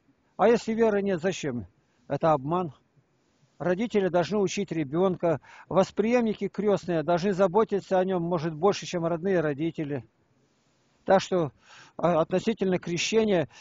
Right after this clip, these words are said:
речь идёт не о том, можно или нельзя, а о том, что кого.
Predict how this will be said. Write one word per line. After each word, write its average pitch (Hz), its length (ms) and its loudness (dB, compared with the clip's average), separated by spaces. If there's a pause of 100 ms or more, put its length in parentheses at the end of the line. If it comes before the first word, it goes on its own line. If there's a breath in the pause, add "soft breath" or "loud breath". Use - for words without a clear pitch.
(120)
речь 190 280 2
идёт 185 240 0
не 185 160 2
о 160 380 6
том, 277 260 4
можно 202 340 4
или 175 220 0
нельзя, 160 480 2
а 175 40 6
о 175 40 -2
том, 202 220 -2
что 175 360 0 (280 soft breath)
кого. 180 480 2